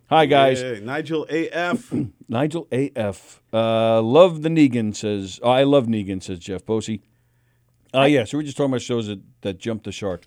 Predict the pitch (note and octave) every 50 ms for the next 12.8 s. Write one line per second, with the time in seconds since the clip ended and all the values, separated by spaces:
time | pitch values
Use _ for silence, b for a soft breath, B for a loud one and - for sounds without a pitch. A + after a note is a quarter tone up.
0 | _ F3 - C#4 D#4 D#4 F#4 F4+ F#4+ F4 D4+ D4+ C4+ C4 A#3+ B3 B3+ C4+ C#4+ C4+
1 | - - - E3+ C3 G2 - _ _ _ _ G3 G3+ F#3+ F#3+ F#3+ F#3+ G3 F#3+ A3
2 | G#3+ A3 A3 - F#3 F#3 F3+ F3 F#3 F#3 F#3+ F#3+ - - F#3+ - - A3+ - G3
3 | F#3 F3 E3+ E3 E3 E3 F3 E3+ E3+ E3+ D3+ E3+ - - G2+ - F#2+ F#2+ F#2 F#2
4 | G2 F#2+ G2 G2+ G#2+ - A#2+ A2+ G#2 G2 - - A2+ G2 F2+ - F#2 F#2 F2+ F2+
5 | D2 D2 F#2+ F#2 F2 F2 - B3+ A#3+ C#4 C#4+ C#4 C#4 - - D4 D4 - C#4 B3
6 | G#3 G#3 G3+ - G#3 G3+ A3+ A3 - G#3 A#3 A#3 A3+ G#3+ A3 A#3+ C4 B3+ - A#3
7 | G#3 G3+ F#3+ F#3+ F#3+ F3 A3 G#3+ G#3 G3 F#3+ - - E3+ E3+ D#3+ - - G3 G#3
8 | G#3+ G3+ E3+ D3+ C3+ A#2 A2 E2+ D2+ - - _ _ _ _ _ _ _ _ _
9 | _ _ _ _ _ _ F#3 F#3 F#3 F3 F#3 E3 - _ _ _ _ - E3+ E3
10 | D#3+ D3+ - E3+ D#3 D3+ D3 D#3 C#3 B2 G#2 G2+ - - _ _ - F3 E3+ E3
11 | D#3+ - F3 F#3 F3 F3+ - - - A#3 A3 G#3 G#3 - D4+ C4 F3+ - - G3+
12 | F3+ G3 F#3+ F3 - E3 - - - C4 C#4 D4+ C#4 C4 -